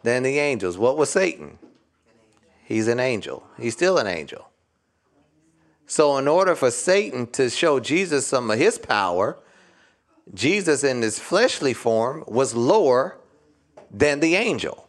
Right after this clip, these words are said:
This is how the Bible can tell us that Satan could take Jesus to a pinnacle. And although Jesus was holding the world in his hand at the moment,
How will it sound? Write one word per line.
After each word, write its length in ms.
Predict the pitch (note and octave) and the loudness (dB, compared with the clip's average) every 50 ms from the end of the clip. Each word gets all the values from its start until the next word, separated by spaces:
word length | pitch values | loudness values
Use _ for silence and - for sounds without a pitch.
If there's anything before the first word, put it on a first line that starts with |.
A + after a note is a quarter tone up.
| _ _ _ _ _ _ _ _ _ _ _ _ G2+ | _ _ _ _ _ _ _ _ _ _ _ _ 0
This 220 | B2+ F3+ G3+ - | 2 2 2 2
is 140 | E3+ C#3+ C3 | -2 -2 0
how 500 | C3+ C#3 C#3 C3 B2+ A#2+ A#2+ A#2+ B2 A#2 | 0 2 2 2 2 2 2 0 -2 -2
the 120 | A2 A2+ | -4 -2
Bible 360 | G2+ - C#3 C#3 C3 A#2+ A#2+ | 0 0 2 2 2 0 0
can 180 | A2+ - A2+ G#2 | 0 -2 -4 -4
tell 320 | - - G3 G#3+ E3+ B2 | 0 0 0 0 2 2
us 180 | A2+ A2+ A2+ - | 2 0 0 0
that 280 | - A#2 A2 G#2 G#2 - | 0 0 0 0 -4 -6
Satan 520 | - - G3+ G3+ F3 B2+ A2+ G#2+ A2+ A2+ | 0 2 2 2 2 0 -4 -8 -8 -8
could 220 | - - C#3 A#2 | -4 -4 -4 -2
take 260 | - - C#3 C3 A#2 A2+ | 0 0 0 0 -2 -2
Jesus 340 | D3+ D#3+ C#3 A#2 A2+ A2 | -2 -2 -2 -2 -4 -6
to 160 | - - C#3 C3+ | -2 0 0 2
a 60 | B2+ | 2
pinnacle. 540 | - D3+ C3+ A#2 F#2 - - - - - _ _ _ _ _ _ _ _ _ _ _ _ _ _ _ _ _ _ _ _ _ _ _ _ _ _ _ _ _ _ _ _ _ | 2 0 0 0 -4 -6 -8 -12 -12 -12 _ _ _ _ _ _ _ _ _ _ _ _ _ _ _ _ _ _ _ _ _ _ _ _ _ _ _ _ _ _ _ _ _
And 160 | A#2+ B2+ C3 B2+ | -2 0 2 2
although 340 | C3+ C#3 C#3 C3+ C3 B2+ | 2 2 2 2 2 2
Jesus 480 | A#2 G#2+ B2+ F3 A3+ A#3 F#3+ D#3 C3+ - | 0 0 0 0 0 2 2 0 0 0
was 160 | B2+ A2+ - | -2 -4 -4
holding 480 | - - E3 G#3 A#3 C4+ C4+ A#3 G3+ F3+ | -2 0 2 4 4 4 2 2 2 2
the 100 | E3 D#3 | 2 2
world 440 | C#3 E3+ G#3+ B3 A3+ G3 E3 D#3 D#3 | 2 2 2 2 2 2 2 2 2
in 120 | D3+ C#3+ | 0 0
his 140 | C3+ A#2+ - | 0 -2 -2
hand 500 | A#2+ D3+ G#3+ A3+ F#3+ B2 F2 D2+ D#2 F#2 | -4 -2 -2 -2 -2 -2 -4 -4 -4 -4
at 160 | G#2+ A2+ - | -4 -2 -2
the 60 | F#3 | -2
moment, 460 | D#3+ F#3+ A#3 C4+ C#4 G3 A#2 F2 - | 0 0 0 0 -2 -2 -2 -6 -8